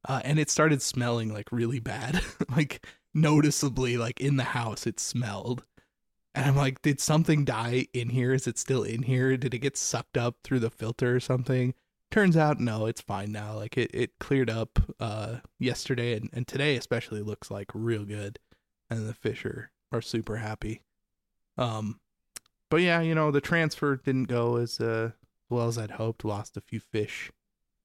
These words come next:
um, prior to actually even bringing them into the inside of the house, which is weird. It's not even been that cold out at nighttime, you know, still in, like, the, the seventies and eighties.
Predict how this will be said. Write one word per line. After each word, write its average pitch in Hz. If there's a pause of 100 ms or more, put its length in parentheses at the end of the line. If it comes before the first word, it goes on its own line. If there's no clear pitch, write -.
(320)
um, 107 (260)
prior 139
to -
actually 117
even 107
bringing 117
them 113
into 117
the 107 (560)
inside 131
of 104
the -
house, -
which 117
is -
weird. 101
It's 113
not 175
even 156
been 147
that 113
cold 117 (760)
out 113 (360)
at 117
nighttime, 113 (160)
you 120
know, 110
still 135
in, 120
like, 107
the, 107
the 110
seventies 117
and 110
eighties. 113